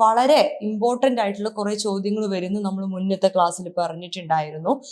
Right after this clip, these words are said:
ഭാഷാഗോത്രം, ഭാഷാകക്ഷ്യ, ഭാഷാ അപഗ്രഥന രീതികള്, രചനാനന്തര പ്രചനക വ്യാകരണം, അങ്ങനെ കുറച്ച് കാര്യങ്ങളാണ് ഉള്ളത്. പക്ഷെ അതുപോലെ തന്നെ വളരെ ഇമ്പോർട്ടന്റ് ആയിട്ടുള്ളതും ഇപ്പോ ഒരുപാട് ചോദിച്ചു വരുന്നത്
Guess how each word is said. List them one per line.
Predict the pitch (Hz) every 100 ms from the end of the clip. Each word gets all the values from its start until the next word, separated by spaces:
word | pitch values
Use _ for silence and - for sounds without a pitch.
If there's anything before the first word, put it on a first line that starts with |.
| - 196
ഭാഷാഗോത്രം, | 208 202 214 196 190 185 185 185 185
ഭാഷാകക്ഷ്യ, | 190 190 190 180 180 - 190 175 165 180
ഭാഷാ | 180 - 196 - 180
അപഗ്രഥന | 190 233 208 233 175 170 170 185
രീതികള്, | 175 170 156 165 208 - - - - - _ - 240
രചനാനന്തര | 214 220 208 196 190 190 185 190
പ്രചനക | 180 180 170 175 175
വ്യാകരണം, | 170 170 175 - 202 202 -
അങ്ങനെ | 339 339
കുറച്ച് | 330 330 339
കാര്യങ്ങളാണ് | 359 311 262 269 262 254 233 247 240
ഉള്ളത്. | 220 208 160 147 - _ -
പക്ഷെ | 339 427 427 339
അതുപോലെ | 349 370 392 403
തന്നെ | 359 294 233
വളരെ | 214 247 269 277 220
ഇമ്പോർട്ടന്റ് | 214 226 233 247 214 190
ആയിട്ടുള്ളതും | 180 180 180 170 185 - 247
ഇപ്പോ | 254 339 -
ഒരുപാട് | 247 247 247 262 277
ചോദിച്ചു | 262 262 285 311 339 233
വരുന്നത് | 190 190 208 185